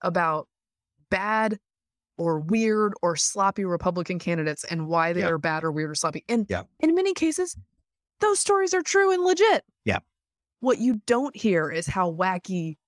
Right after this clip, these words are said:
Speaker 1: the other side's
Speaker 2: The other
Speaker 1: candidates
Speaker 2: side.
Speaker 1: are. And
Speaker 2: Mm-hmm.
Speaker 1: Mandela Barnes is a good example of that. This is,
Speaker 2: Yeah.
Speaker 1: this is a guy whose views are quite out of step with
Speaker 2: Yeah.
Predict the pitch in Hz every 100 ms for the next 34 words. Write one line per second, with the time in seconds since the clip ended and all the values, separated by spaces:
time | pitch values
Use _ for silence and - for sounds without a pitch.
0 | - 190 202 202 - 170 160 113 98 175
1 | - - - 165 156 156 160 180 180 190
2 | 185 175 165 147 160 175 156 139 185 160
3 | 160 147 156 170 226 220 185 - 247 254
4 | 226 202 202 180 180 151 185 196 175 160
5 | 156 151 _ _ _ 208 190 175 170 -
6 | - 151 156 - - _ _ _ _ 170
7 | 170 123